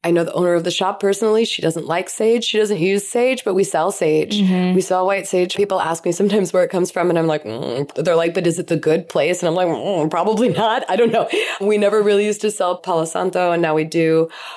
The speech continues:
Speaker 1: But I was always like, "Well, what happened to that tree?"
Speaker 2: Mm-hmm.
Speaker 1: Um, it's a
Speaker 2: 'Cause
Speaker 1: lot
Speaker 2: people
Speaker 1: of
Speaker 2: say
Speaker 1: people,
Speaker 2: that's
Speaker 1: a lot of people
Speaker 2: overharvested
Speaker 1: with a little
Speaker 2: now.
Speaker 1: chunk of this rainforest tree in their bathroom.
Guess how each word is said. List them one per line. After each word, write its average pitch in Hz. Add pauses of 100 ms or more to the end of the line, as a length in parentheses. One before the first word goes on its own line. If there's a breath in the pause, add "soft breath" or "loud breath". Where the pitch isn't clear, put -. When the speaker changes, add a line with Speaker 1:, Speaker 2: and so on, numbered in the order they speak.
(100)
Speaker 1:
But 190
I 185
was 185
always 190
like, 190 (200 loud breath)
"Well, 277
what 320
happened 370
to 339
that 302
tree?" 285 (140)
Speaker 2:
Mm-hmm. 190
Speaker 1:
Um, 214
it's -
a -
Speaker 2:
'Cause 208
Speaker 1:
lot 233
Speaker 2:
people 262
Speaker 1:
of 302
Speaker 2:
say 294
Speaker 1:
people, -
Speaker 2:
that's 196
Speaker 1:
a -
lot 185
of 202
people 269
Speaker 2:
overharvested 247
Speaker 1:
with 214
a - (100)
little 180
Speaker 2:
now. 196
Speaker 1:
chunk 220
of 190
this 185 (420 loud breath)
rainforest 247
tree 285
in 277
their 202
bathroom. 202